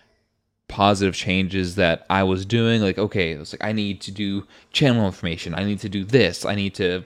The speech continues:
kind of put this here, and I need to make sure I have some, some kind of logo. What's my, what's the color of my channel? Like, that kind of stuff.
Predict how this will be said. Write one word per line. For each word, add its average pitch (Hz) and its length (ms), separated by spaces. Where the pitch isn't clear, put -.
kind 92 180
of 92 180
put - 160
this 101 180
here, 113 460
and 87 180
I 107 80
need 107 120
to 104 80
make 101 120
sure 104 160
I 98 40
have 95 320
some, 92 420
some 127 180
kind 101 160
of 104 100
logo. 120 520
What's 104 240
my, 98 140
what's - 180
the 107 80
color 147 420
of 113 100
my 92 140
channel? 95 420
Like, 85 220
that 92 220
kind 90 140
of 90 80
stuff. - 420